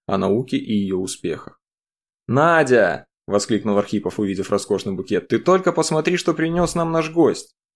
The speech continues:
«Обычный букет?» смущённо буркнул Дронго. В большой просторный холл вышла хозяйка дома. Ей было лет шестьдесят, хотя выглядела она гораздо моложе своих лет,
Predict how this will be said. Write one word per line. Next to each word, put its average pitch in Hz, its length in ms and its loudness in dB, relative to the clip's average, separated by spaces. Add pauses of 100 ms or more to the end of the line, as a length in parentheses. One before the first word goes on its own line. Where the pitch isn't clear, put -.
(560)
«Обычный 98 500 -2
букет?» 104 440 -2 (340)
смущённо 107 480 0
буркнул 107 360 -2
Дронго. 101 460 -2 (640)
В 104 60 -6
большой 107 360 2
просторный 120 520 0
холл 170 260 0
вышла 113 280 -4
хозяйка 98 440 -2
дома. 90 380 -4 (320)
Ей 147 200 2
было 165 180 2
лет 143 180 2
шестьдесят, 139 680 -6 (220)
хотя 104 260 2
выглядела 107 540 2
она 92 120 -4
гораздо 104 360 0
моложе 110 400 2
своих 101 300 -2
лет, 65 240 -8